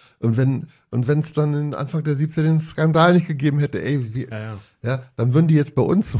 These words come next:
Speaker 1: <laughs> im Olymp-, ach, da würden wir gleich im Olympiastadion sein, im eigenen Stadion, und dann würden
Speaker 2: Oder
Speaker 1: die
Speaker 2: wenn wir den
Speaker 1: Hertha-Fans
Speaker 2: Skandal so
Speaker 1: sechseln.
Speaker 2: behandelt hätten wie Schalke, dann wär's auch anders gelaufen.
Speaker 1: Ja.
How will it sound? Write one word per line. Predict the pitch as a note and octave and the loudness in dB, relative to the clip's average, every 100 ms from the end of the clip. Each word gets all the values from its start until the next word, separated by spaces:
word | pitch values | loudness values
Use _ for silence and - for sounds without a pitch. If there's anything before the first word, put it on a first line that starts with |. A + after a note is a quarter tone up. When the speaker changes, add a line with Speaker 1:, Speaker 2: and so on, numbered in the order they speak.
| - | -2
Speaker 1:
<laughs> | - | -4
im | - A#2 | -4 0
Olymp-, | A#2 A2 - | 2 0 -4
ach, | G2+ E2 | -8 -10
da | F2 | -4
würden | G2+ | -2
wir | G#2+ | -2
gleich | A2 C#3 | 0 2
im | C#3+ | 4
Olympiastadion | G2 G2+ G#2+ - G#2+ A2+ | 4 4 0 0 -2 0
sein, | A2 C3+ | -2 -2
im | B2+ G2+ | -2 -2
eigenen | F#2 A2 | -2 -2
Stadion, | A2 A2 B2+ | 0 0 2
und | B2 | 4
dann | G#2+ | 4
würden | G#2 A2+ | 4 6
Speaker 2:
Oder | C3+ | 6
Speaker 1:
die | A#2+ | 6
Speaker 2:
wenn | C3+ | 8
wir | C3 | 8
den | G2+ | 8
Speaker 1:
Hertha-Fans | A2+ B2+ - B2 B2 | 8 6 6 6 6
Speaker 2:
Skandal | B2 B2+ | 6 6
so | |
Speaker 1:
sechseln. | B2 G2 | 8 8
Speaker 2:
behandelt | G2+ A#2 C3 B2 | 8 8 6 6
hätten | A2+ B2+ G#2+ | 4 2 0
wie | G#2 | 0
Schalke, | - G#2+ B2+ F#2 | -2 -2 0 -2
dann | F2+ F#2+ | -2 -4
wär's | G2 F#2+ | -6 -8
auch | A2 - | -10 -12
anders | F#2 E2+ - | -14 -16 -14
gelaufen. | G2 F2 | -10 -2
Speaker 1:
Ja. | G2 | -2